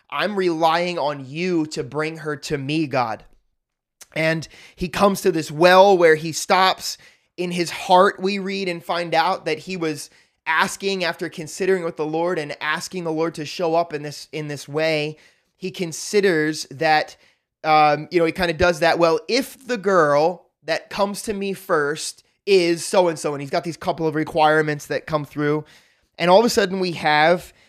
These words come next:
um, this woman, Rebecca, who comes to the well, and lo and behold, she does everything that Eleazar, uh, anticipated and asked to be done in his heart as a sign from the Lord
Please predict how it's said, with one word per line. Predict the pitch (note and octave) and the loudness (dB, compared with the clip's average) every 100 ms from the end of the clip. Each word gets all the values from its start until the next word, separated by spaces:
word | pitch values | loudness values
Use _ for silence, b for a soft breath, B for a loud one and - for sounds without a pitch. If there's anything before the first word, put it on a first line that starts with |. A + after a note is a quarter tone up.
| b _ | b _
um, | D#3 D#3+ D#3+ D#3+ | 4 4 4 0
this | D3+ E3+ - | -2 -2 2
woman, | E3 D#3+ F3 | 2 4 4
Rebecca, | F3 E3 F#3+ B3 - C#3 F#3+ - _ _ _ | 4 6 4 4 4 4 2 -4 _ _ _
who | G3+ | -8
comes | G3+ - F#3+ F#3+ | -2 2 2 0
to | A3 | -4
the | G3 | 0
well, | F#3 G3+ D3+ F#3 A3+ _ _ _ _ _ | 4 6 4 2 -6 _ _ _ _ _
and | D#3 D#3+ | -6 -4
lo | D#3+ E3 | 0 0
and | G#3+ | 0
behold, | G3 E3+ D#3 E3 | -2 2 2 2
she | - F3 D#3 | -6 -8 -6
does | C#3+ E3 E3+ E3+ | 0 2 0 0
everything | D#3+ E3+ F3+ G3 - F3+ F3 F3+ | -2 0 -2 -4 -6 -4 -4 -4
that | E3 D#3+ - | 0 0 0
Eleazar, | E3 E3 E3 D#3 F3+ D3+ C#3+ C#3+ E3 E3+ b b b b - | -2 0 0 2 2 0 0 2 0 -6 b b b b 0
uh, | D3+ D3 - | 4 4 2
anticipated | D#3+ D#3+ G#3 F#3 G3 F#3 E3 D#3+ E3 E3 - | -6 -6 -6 -6 -8 -6 -4 -4 -4 -6 -6
and | D#3 D3+ | -8 -8
asked | - D#3+ D#3+ - _ - _ | -6 -4 -4 -8 _ -20 _
to | - F#3+ | -10 -8
be | D#3 | -8
done | C3 E3+ E3+ E3 | -2 0 0 -2
in | D#3+ E3 | -8 -6
his | D#3+ D3+ | -6 -8
heart | - F3+ D3 D#3 - | 0 2 2 0 -4
as | D3+ C#3+ | -6 -6
a | D3+ | -8
sign | - E3 E3 E3 | -4 -2 -2 -4
from | - D#3 | -8 -4
the | D3 | -4
Lord | D3 G3+ E3+ C#3 D#3 | 2 4 4 -2 -8